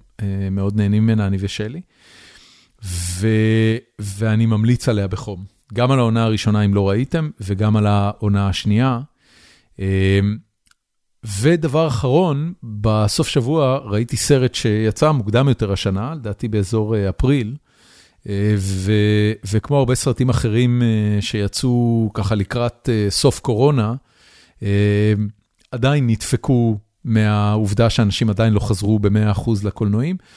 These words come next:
זה סרט שנקרא The Northman, אה, מין דרמה תקופתית, אה, קודרת ו-, ו-, אה,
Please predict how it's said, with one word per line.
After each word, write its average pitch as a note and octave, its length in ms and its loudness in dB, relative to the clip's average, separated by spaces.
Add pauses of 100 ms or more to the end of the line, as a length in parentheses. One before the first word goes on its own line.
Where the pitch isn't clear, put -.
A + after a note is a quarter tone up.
(240)
זה - 100 -4
סרט D3 260 2
שנקרא B2 320 0
The G#2 300 -2
Northman, D3+ 540 0 (1300)
אה, G2+ 320 2 (920)
מין A#2+ 320 2
דרמה A#2+ 360 2
תקופתית, - 1000 -2 (420)
אה, G2+ 260 -2 (160)
קודרת B2+ 800 0
ו-, G2+ 500 0 (100)
ו-, G#2 220 -8 (1300)
אה, G2+ 140 -4